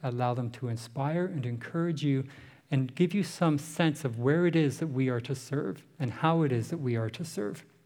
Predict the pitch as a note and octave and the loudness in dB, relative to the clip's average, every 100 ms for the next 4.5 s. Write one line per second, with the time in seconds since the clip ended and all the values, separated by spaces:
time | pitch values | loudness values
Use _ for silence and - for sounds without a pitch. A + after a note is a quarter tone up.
0 | _ _ _ _ _ _ _ - C#3 D3 | _ _ _ _ _ _ _ 0 2 4
1 | F3 D#3+ C#3+ C#3 - C#3 A#2+ C3+ - - | 2 0 2 0 2 4 4 0 -6 -18
2 | - - _ _ - G3+ F3+ C#3+ D#3 D#3+ | -20 -20 _ _ 2 4 2 6 6 6
3 | D3+ E3+ F3+ D#3 B2 E3+ E3 F#3 E3 C#3+ | 2 2 2 2 6 6 6 4 4 6
4 | C#3+ D3 D3 C#3+ C#3+ | 4 4 4 4 4